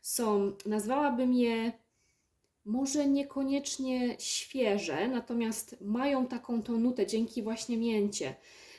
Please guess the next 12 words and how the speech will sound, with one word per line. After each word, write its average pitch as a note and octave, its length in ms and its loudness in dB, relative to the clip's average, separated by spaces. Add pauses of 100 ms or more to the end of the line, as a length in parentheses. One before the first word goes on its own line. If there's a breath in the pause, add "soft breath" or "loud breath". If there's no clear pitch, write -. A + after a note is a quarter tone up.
(160 loud breath)
Y, G3 160 2
czyli G3+ 220 8
mięta A#3 280 2
sprawia, G#3 360 2
że G3+ 100 2
są G#3 160 0
takie G3 300 -4
rześkie. G3 640 2
To F#3+ 100 -6
jest F#3+ 160 -6
tak, A#3 160 -4
jakbyście G3+ 720 0